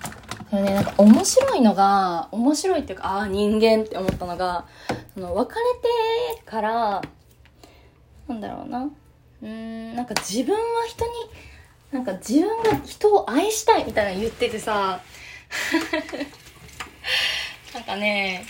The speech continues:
そう、何がおもろいかっつったら、うーん、まあ、彼は、その、なんかまあ、セフレたちがまあ今まで何人もいて、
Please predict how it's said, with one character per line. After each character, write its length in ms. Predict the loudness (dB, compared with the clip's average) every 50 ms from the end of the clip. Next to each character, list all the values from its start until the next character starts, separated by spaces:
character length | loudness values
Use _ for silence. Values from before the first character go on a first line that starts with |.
| -18 -18 -16
そ 160 | -10 -8 -6
う、 40 | -4
何 260 | -2 0 0 0 0
が 80 | -2 -4
お 40 |
も 120 | -4 -4 -4
ろ 80 | -4
い 60 | -4 -4
か 100 | -6 -6
っ 20 |
つ 140 | -8 -8 -10
っ 20 |
た 60 | -10
ら、 80 | -8 -8
う 20 | -8
ー 440 | -10 -8 -8 -8 -6 -6 -8 -8 -10
ん、 40 | -12 -14 -18 -18 -18 -18
ま 60 | -16 -10
あ、 20 |
彼 260 | -6 -2 0 2 2 2
は、 380 | 2 2 2 0 0 -2 -6 -10 -18 -20 -20 -16 -12
そ 80 | -10
の、 140 | -8 -8 -8 -8
な 80 | -6
ん 20 | -6
か 80 | -6
ま 200 | -4 -4 -4 -4
あ、 40 | -6
セ 220 | -6 -6 -4 -4
フ 120 | -4 -2 -2
レ 120 | -4 -2
た 140 | -2 -2 -4
ち 120 | -4 -6
が 80 | -8 -6
ま 100 | -6 -6
あ 20 | -6
今 140 | -6 -8 -8
ま 100 | -8 -8
で 100 | -8 -6
何 220 | -6 -6 -4 -4
人 180 | -6 -6 -6 -8
も 100 | -10 -12
い 60 | -10
て、 340 | -6 -4 -2 -2 -2 -4